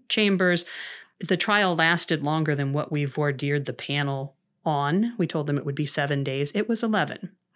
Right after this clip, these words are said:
And on the day of deliberation, they stayed till ten o'clock at night. So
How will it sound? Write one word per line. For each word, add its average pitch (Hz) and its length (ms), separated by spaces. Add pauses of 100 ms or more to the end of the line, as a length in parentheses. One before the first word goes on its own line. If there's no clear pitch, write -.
(460)
And 143 160
on 139 80
the 139 80
day 143 160
of 143 120
deliberation, 156 580
they 185 120
stayed 175 340
till 175 120
ten 151 220
o'clock 147 340
at 156 100
night. 123 260 (100)
So 151 580